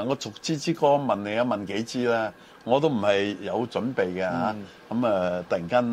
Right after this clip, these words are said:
Speaker 1: 諗到嘅，你聽勁歌，
Speaker 2: 嗯。
Speaker 1: 頭先講鬼馬雙星。
Speaker 2: 嗯。
Speaker 1: 之後你有冇聽見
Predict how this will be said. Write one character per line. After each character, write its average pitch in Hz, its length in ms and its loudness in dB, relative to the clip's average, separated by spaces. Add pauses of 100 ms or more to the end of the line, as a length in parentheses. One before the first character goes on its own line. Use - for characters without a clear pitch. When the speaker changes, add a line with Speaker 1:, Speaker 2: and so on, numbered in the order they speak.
Speaker 1:
諗 95 220 -6
到 92 100 -4
嘅， 95 120 -6 (800)
你 127 180 0
聽 165 280 2
勁 107 280 -2
歌， 123 220 0 (320)
Speaker 2:
嗯。 107 200 -8 (200)
Speaker 1:
頭 95 100 -4
先 131 220 -2
講 101 200 2 (280)
鬼 117 160 0
馬 113 180 0
雙 127 240 -4
星。 113 180 -4 (160)
Speaker 2:
嗯。 104 200 -10 (160)
Speaker 1:
之 208 240 4
後 139 280 4
你 143 60 4
有 147 80 6
冇 147 140 2
聽 165 260 2
見 131 240 2